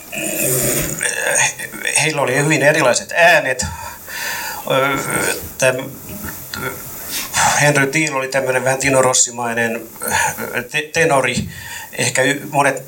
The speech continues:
mieltävät häne-, mieltävät hänen äänensä yksitotiseksi ja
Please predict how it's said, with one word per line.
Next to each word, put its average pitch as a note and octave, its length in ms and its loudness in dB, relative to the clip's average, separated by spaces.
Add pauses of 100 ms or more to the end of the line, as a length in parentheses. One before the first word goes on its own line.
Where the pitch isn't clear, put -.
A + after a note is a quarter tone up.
(840)
mieltävät C3 500 2
häne-, C3+ 320 -2
mieltävät B2+ 440 4
hänen B2+ 240 2
äänensä C3 300 4
yksitotiseksi A#2 880 -4
ja A#2 80 -4